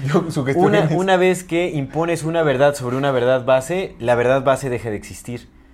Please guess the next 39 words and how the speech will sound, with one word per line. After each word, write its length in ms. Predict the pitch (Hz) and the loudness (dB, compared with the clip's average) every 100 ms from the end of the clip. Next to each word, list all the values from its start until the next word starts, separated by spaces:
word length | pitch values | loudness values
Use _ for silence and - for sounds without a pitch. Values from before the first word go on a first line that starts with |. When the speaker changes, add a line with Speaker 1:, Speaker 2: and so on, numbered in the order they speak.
| _ _ - - - - - - - | _ _ -20 -20 -20 -20 -20 -20 -12
Speaker 2:
Entonces 720 | 101 117 113 101 127 131 - | -6 -2 -2 0 0 -2 0
Speaker 1:
Fue 100 | 156 | 0
lo 60 | 185 | 0
que 80 | |
te 100 | - | -2
digo, 160 | 135 160 | -2 -2
es 100 | 127 | -4
una 180 | 120 147 | -4 -6
cebolla, 320 | 151 123 165 | -4 -4 -4
carnal, 240 | 175 175 156 | -4 -4 -4
o 60 | |
sea, 120 | 123 113 - | -4 -8 -8
tú 140 | 131 | -6
pelas 240 | 127 156 151 | 0 2 2
una 140 | 160 | 0
cebolla 380 | 147 123 143 165 | -2 -2 0 -2
y 40 | |
pelas, 340 | 160 147 156 156 | -4 -2 -2 -4
pelas, 280 | 160 156 156 | -4 -4 -4
pelas, 240 | 160 165 | -2 -2
pero 160 | 135 113 | -4 -6
al 60 | |
final, 380 | 117 120 175 180 - | -4 -2 -4 -6 -8
o 80 | |
sea, 140 | 117 - | -6 0
puedes 180 | 156 160 | 0 2
pelarla 380 | 131 156 143 | 0 2 0
toda 200 | 160 196 | -2 -4
y 40 | 185 | -2
no 60 | 165 | -2
va 40 | |
a 20 | |
haber 140 | 160 147 | -4 -4
nada. 320 | 185 349 - _ _ _ _ _ _ _ - | -6 -8 -12 _ _ _ _ _ _ _ -4
Speaker 2:
Sí, 260 | 143 180 170 | -4 -4 0
va, 240 | 143 160 | 2 2
ok, 120 | 175 208 233 | 0 -4 -6
bueno, 180 | 180 160 | -6 -4
Speaker 1:
Ajá, 160 | 131 | 2